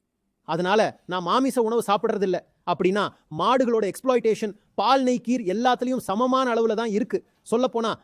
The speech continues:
பால், தயிர், நெய் இதெல்லாம் வேணுங்கிற காரணத்தால தான் மாட்டைய வெட்டுறாங்க. அந்த மாடுங்க இயற்கையான முறையில பிறக்கிறதே கிடையாது. அதை பலவந்தமான முறையில பிறக்க வைக்கிறாங்க. முதல்ல உங்களுக்கு பாலும் நெய்யும் கொடுக்கணும், அப்புறமா அதை வெட்டி அதோட மாமிசத்தை சாப்பிடுவீங்க, இல்லைன்னா அது ஏற்றுமதி செய்யப்படும்.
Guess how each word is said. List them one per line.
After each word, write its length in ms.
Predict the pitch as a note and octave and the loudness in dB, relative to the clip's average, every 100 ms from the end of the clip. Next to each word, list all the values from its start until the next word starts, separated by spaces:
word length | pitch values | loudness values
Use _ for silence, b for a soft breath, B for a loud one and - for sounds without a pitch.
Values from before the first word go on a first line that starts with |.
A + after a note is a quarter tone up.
| b | b
பால், 320 | F#3+ G#3 C#4 - | 0 4 4 2
தயிர், 280 | G#3+ A#3+ A3 | 0 0 -2
நெய் 140 | G3+ - | -4 -6
இதெல்லாம் 360 | F3+ G#3+ A#3+ A3+ | -2 0 0 2
வேணுங்கிற 440 | G3+ C4+ C4 A#3+ A3 | 2 2 2 0 -2
காரணத்தால 480 | G3+ G#3 G3+ F#3+ A3 | -2 -4 -2 -2 -2
தான் 120 | F#3 b D#3+ | -4 b -4
மாட்டைய 340 | F3 F3 A3+ | -2 2 2
வெட்டுறாங்க. 400 | G3 F#3+ G#3 E3 - b | 0 -2 -4 -4 -8 b
அந்த 200 | G3+ F#3+ | -4 -2
மாடுங்க 420 | F3 G#3 C4 B3 | 0 2 2 2
இயற்கையான 480 | G3 A#3 B3 A#3 A3 G3+ | 2 2 2 -2 -4 -4
முறையில 300 | G3+ A3+ F#3+ | -2 -2 0
பிறக்கிறதே 380 | F#3+ G#3+ A3 A3 | -2 -2 0 -2
கிடையாது. 380 | G#3 F3+ D#3 C#3 _ | 0 -2 -2 -6 _
அதை 220 | F3+ G#3 | -4 -2
பலவந்தமான 560 | F#3+ A3 B3+ B3 B3 A#3+ | 2 2 2 0 -2 -2
முறையில 320 | A3 A3+ A#3+ | 0 2 2
பிறக்க 280 | A#3 A3 A3+ | 2 -2 0
வைக்கிறாங்க. 400 | G3 G3+ F3+ C3 - _ - | -2 -2 -2 -4 -8 _ -6
முதல்ல 340 | F#3+ A#3+ C4 | -2 2 2
உங்களுக்கு 280 | A#3+ A3+ G#3+ | 2 2 0
பாலும் 440 | - G#3 A#3 A#3+ G3+ | 0 2 2 0 0
நெய்யும் 260 | A3+ A#3 | -2 0
கொடுக்கணும், 380 | G3 G3 D#3+ - _ | 0 0 -4 -8 _
அப்புறமா 400 | F#3 A3+ B3+ B3 | -4 0 0 0
அதை 140 | G#3 | 0
வெட்டி 320 | F#3+ G#3 D4+ B3 B B | 0 2 2 0 B B
அதோட 260 | F#3+ A3 G3+ | 0 2 2
மாமிசத்தை 480 | F#3 B3 C4 A3+ G3+ | 2 0 -2 -4 -4
சாப்பிடுவீங்க, 460 | F#3+ F#3+ F3 D3+ - _ _ | -4 -2 -2 -4 -10 _ _
இல்லைன்னா 400 | F#3+ B3+ A#3+ A#3+ F#3+ b - | -2 0 0 -2 -4 b -6
அது 200 | F3+ G3+ | -2 2
ஏற்றுமதி 400 | A3+ A#3 G#3+ F3+ F3 | 2 2 -2 -2 -4
செய்யப்படும். 400 | D#3+ C#3 A#2+ | -4 -4 -8